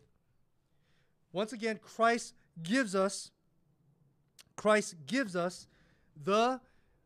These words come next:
grace of salvation, the gifts of the Spirit, and the guarantee to sustain our faith. Now, I wanna spend the next,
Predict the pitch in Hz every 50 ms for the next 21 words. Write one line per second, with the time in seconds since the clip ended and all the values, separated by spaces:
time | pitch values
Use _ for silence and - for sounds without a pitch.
0 | _ _ - 208 240 262 254 - 240 - 254 233 220 190 202 196 185 - 233 220
1 | 208 196 175 - 202 240 240 - 254 240 240 - - - 202 190 190 202 170 185
2 | 185 190 180 147 135 190 202 214 233 226 220 - 214 - - 185 - - 185 165
3 | - - 202 196 196 196 196 196 180 - _ _ _ _ _ _ 185 185 190 190
4 | 190 185 180 - _ _ _ _ - - - 185 170 143 127 - - _ _ _
5 | _ - - - - - - _ - - - - - - - _ _ _ _ _
6 | _ _ _ _ _ _ _ _ _ _ _ _ _ _ - 180 208 214 220 220
7 | 220 240 262 269 254 - - - 254 240 240 240 220 220 214 208 220 233 240 -
8 | - - -